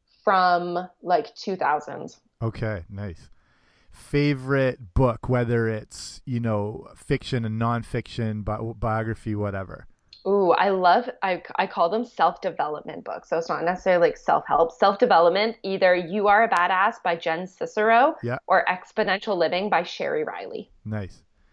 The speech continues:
Speaker 2: Favorite, favorite exercise?
Speaker 1: Squats. I love
Speaker 2: Squats.
Speaker 1: them. I friggin' hate them at the same time.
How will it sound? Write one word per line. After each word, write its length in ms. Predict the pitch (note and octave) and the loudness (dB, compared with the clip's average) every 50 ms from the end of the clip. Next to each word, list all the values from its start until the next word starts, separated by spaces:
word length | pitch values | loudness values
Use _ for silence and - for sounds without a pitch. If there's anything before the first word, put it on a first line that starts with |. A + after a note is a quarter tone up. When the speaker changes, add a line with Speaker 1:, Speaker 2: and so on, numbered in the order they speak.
| _ _ _ _ _ - | _ _ _ _ _ -20
Speaker 2:
Favorite, 920 | - - - - D#3 D3+ D#3+ D3 D3 D#3 D3+ D3 D3 C3+ - D#3 D#3 - - _ _ - | -20 -14 -6 -2 0 0 0 0 2 2 2 2 0 -2 -4 -10 -16 -16 -18 _ _ -20
favorite 420 | - - - D3 D3+ D3 D3+ C3+ - - | -8 -2 0 0 2 2 0 -2 -2 -4
exercise? 1000 | C3 C3 - - - A#2+ G#2+ - - - G2+ F#2+ - - - - - - - - - _ _ _ _ _ _ _ _ _ _ _ _ _ _ _ _ _ _ _ | -6 -6 -6 -6 -8 -8 -8 -8 -8 -10 -10 -10 -12 -14 -18 -20 -20 -20 -20 -20 -20 _ _ _ _ _ _ _ _ _ _ _ _ _ _ _ _ _ _ _
Speaker 1:
Squats. 680 | _ - - E3 C#3+ D3 D3 - - - - - - - | _ -6 -4 -2 0 0 0 0 -2 -8 -16 -16 -6 0
I 120 | - F3 F3 | 2 4 4
love 260 | D#3+ D#3+ D3+ D3+ - | 4 4 2 0 -2
Speaker 2:
Squats. 160 | - D#3+ - _ - | -6 -10 -10 _ -6
Speaker 1:
them. 120 | D#3 D#3+ | -6 -4
I 20 | - | -2
friggin' 240 | - D3 C#3 D3 E3 | -2 -4 -2 -4 -4
hate 200 | D#3+ D3 - - | -6 -6 -6 -4
them 120 | D3 D3+ | -4 -4
at 100 | D#3 - | -4 -4
the 80 | - E3 | -4 -4
same 220 | - - G3+ F#3 | -2 -2 -2 -2
time. 320 | D#3+ D#3 - - - F#3 | 0 0 0 0 0 -2